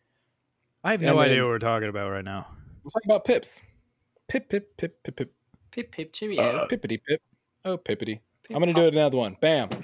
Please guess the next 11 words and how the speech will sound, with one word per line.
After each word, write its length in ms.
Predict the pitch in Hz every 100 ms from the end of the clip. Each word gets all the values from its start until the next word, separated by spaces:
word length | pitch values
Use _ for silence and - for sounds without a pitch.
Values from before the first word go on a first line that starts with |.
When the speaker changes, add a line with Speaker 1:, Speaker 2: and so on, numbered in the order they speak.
| -
Speaker 1:
All 80 | -
right, 240 | - - - 180
all 100 | 160
right, 160 | 139
fine. 220 | - 160
One 160 | 175 233
more. 400 | 220 180 170 -
<laughs> 60 | - - - - 285 - _ _ _ _ _ _ _ -
Speaker 2:
Oh, 560 | 240 277 262 214 165 135 - _ _ _ -
fish 300 | 226 311 -
loos. 960 | 240 226 202 165 139 120 107 - -